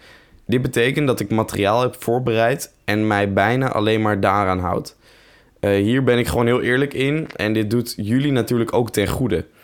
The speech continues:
Elke aflevering is compleet voorbereid, zodat jullie zoveel mogelijk goede informatie te horen krijgen. De review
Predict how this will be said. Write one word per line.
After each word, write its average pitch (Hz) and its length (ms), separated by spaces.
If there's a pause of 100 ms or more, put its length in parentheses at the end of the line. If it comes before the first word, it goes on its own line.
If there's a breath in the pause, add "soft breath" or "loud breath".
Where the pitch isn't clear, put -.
(320 loud breath)
Elke 151 320
aflevering 127 580
is 107 140
compleet 117 520
voorbereid, 113 500
zodat 101 280
jullie 101 160
zoveel 123 420
mogelijk 117 400
goede 131 240
informatie 107 720
te 117 100
horen 98 260
krijgen. - 460 (1400 loud breath)
De 110 100
review 110 680